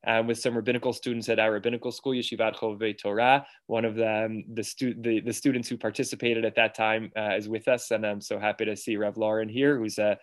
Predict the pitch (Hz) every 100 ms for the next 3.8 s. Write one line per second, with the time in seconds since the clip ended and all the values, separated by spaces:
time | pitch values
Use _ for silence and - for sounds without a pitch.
0 | - - - 113 117 113 110 - 110 110
1 | - 131 120 117 104 123 120 113 113 104
2 | 120 110 110 104 101 107 101 107 120 147
3 | - _ _ - 113 110 113